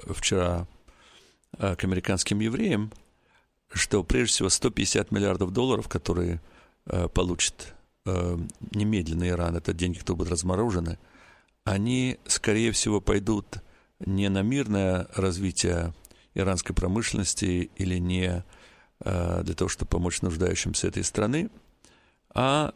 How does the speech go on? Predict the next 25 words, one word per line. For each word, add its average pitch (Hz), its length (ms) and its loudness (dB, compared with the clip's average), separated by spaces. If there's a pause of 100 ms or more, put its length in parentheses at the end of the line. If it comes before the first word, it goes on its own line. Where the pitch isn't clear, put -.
они 107 220 0
пойдут 107 500 0
на 104 160 2
финансирование 95 680 0
того, 110 460 0 (540)
что - 200 0
является 104 400 2
главным 101 420 0
приоритетом 92 800 2
для 90 140 -2
Ирана, 95 540 0
а 92 140 -2
именно 95 600 0 (360)
спонсирование 92 720 2
террористической 90 800 0
деятельности - 480 -4
как - 200 -2
против - 260 -2
Израиля, 107 440 0
так - 200 -6
и 90 40 -4
где 87 160 -4
угодно 90 300 -4
в 95 40 -6
мире. - 280 -6